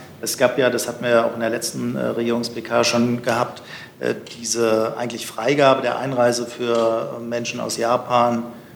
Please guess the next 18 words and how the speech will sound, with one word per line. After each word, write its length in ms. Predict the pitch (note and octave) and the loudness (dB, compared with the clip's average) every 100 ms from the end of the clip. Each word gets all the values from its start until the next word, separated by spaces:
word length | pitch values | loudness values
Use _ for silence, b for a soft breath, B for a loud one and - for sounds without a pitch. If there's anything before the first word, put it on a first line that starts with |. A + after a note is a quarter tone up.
| - | -8
oder 80 | A2+ | -6
Bewohner 380 | G#2 G#2+ B2 A#2+ | -6 -2 2 2
in 80 | |
Japan, 520 | A2+ A2+ - B2+ A#2+ A#2 | 2 0 -2 -2 -2 -2
China 440 | - A#2+ A#2+ A#2 | -6 -4 -2 0
und 280 | B2 A2+ A2 | -2 -4 -6
Südkorea, 760 | - A2+ A#2 A2 A#2+ C3 C3 B2+ | -8 -6 -2 0 4 8 8 6
wenn 220 | B2 B2+ | 0 0
denn 240 | A#2+ A#2+ | 0 0
die 180 | A2+ A#2 | 0 -2
Reziprozität 960 | A2+ A#2 C3 - A2+ - G#2+ C#3+ C3+ - | 0 -2 -4 -6 -4 -4 0 4 4 4
gewährleistet 640 | G#2+ G#2+ G#2 G#2 - - | 0 4 4 2 0 -4
ist. 140 | - - | -4 -2
Ich 80 | |
hätte 140 | A#2 C3+ | 0 2
ganz 180 | A2+ - | 2 2
gerne 240 | A2+ A#2 | 2 2
gewusst, 340 | A2 B2 - | 2 0 -2